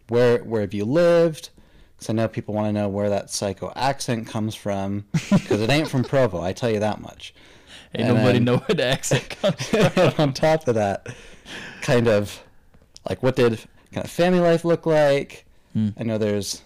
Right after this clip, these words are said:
Speaker 1: a couple things going on there, and then we'll kinda go from there. So if you wanna start out with
Speaker 2: Yeah.
Speaker 1: that.
Speaker 2: Yeah. There's a lot to unpack there, the family situation, so we'll touch up on that. <laughs> Um, but, uh, the accent, yeah, I don't know if anybody listening wonders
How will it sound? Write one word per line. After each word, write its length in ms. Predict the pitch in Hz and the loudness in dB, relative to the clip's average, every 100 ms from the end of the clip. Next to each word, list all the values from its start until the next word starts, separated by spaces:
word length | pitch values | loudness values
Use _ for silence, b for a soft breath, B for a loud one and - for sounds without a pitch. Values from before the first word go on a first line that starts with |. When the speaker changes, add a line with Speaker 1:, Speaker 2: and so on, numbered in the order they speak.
| - | -20
Speaker 1:
a 40 | |
couple 280 | - 123 - | -10 -6 -6
things 300 | - 110 104 | -4 -2 -2
going 200 | - 101 | -4 -4
on 180 | 90 90 | -4 -2
there, 480 | 135 139 135 131 - | 2 4 4 2 0
and 160 | 110 107 | -4 -2
then 520 | 107 104 104 101 101 - _ - | 0 0 -2 -2 -4 -10 _ -8
we'll 160 | 117 110 | -6 -4
kinda 260 | - 110 95 | -2 -2 -2
go 160 | 107 | -2
from 160 | 95 92 | -4 -4
there. 180 | 92 82 | -6 -6
So 160 | - | -6
if 160 | 92 - | -8 -6
you 80 | 98 | -6
wanna 140 | 92 | -6
start 240 | - 87 | -6 -4
out 220 | 87 85 - _ - | -4 -6 -12 _ -8
with 100 | 120 | -4
Speaker 2:
Yeah. 60 | 110 | 0
Speaker 1:
that. 340 | 107 120 - _ _ _ _ _ - | 0 0 -4 _ _ _ _ _ -12
Speaker 2:
Yeah. 480 | 98 123 147 - - _ _ _ b b b - | -6 -4 -4 -8 -16 _ _ _ b b b -6
There's 140 | 185 | 0
a 40 | 160 | 2
lot 160 | 175 | 2
to 120 | 151 | 2
unpack 320 | 135 131 127 107 | 2 2 0 2
there, 160 | 131 | 0
the 80 | 110 | 0
family 320 | - 147 135 | -2 0 0
situation, 540 | 120 101 - 110 - 110 | -2 -6 -6 -6 -6 -8
so 140 | - | -8
we'll 100 | 131 | -4
touch 240 | 147 143 | -2 -2
up 100 | 131 | -4
on 140 | 120 113 | -2 0
that. 320 | 123 104 - - | 0 -2 -6 -10
<laughs> 500 | - - 208 - - | -6 0 2 2 2
Um, 460 | 151 151 135 131 123 | 2 2 2 0 0
but, 160 | 135 | 0
uh, 380 | 135 127 120 101 b b b b b b - | 0 0 -2 -4 b b b b b b -16
the 300 | - 131 143 | -2 0 2
accent, 560 | 156 185 - 156 117 | 4 2 2 2 2
yeah, 280 | 110 127 107 | 2 2 2
I 80 | 123 | 4
don't 100 | 185 | 4
know 140 | 165 139 | 4 4
if 100 | 127 | 2
anybody 300 | 135 127 117 | 2 2 2
listening 540 | 123 123 110 101 95 | 2 0 -2 -4 -6
wonders 720 | - 117 117 107 101 - - | -2 0 2 0 -2 -6 -10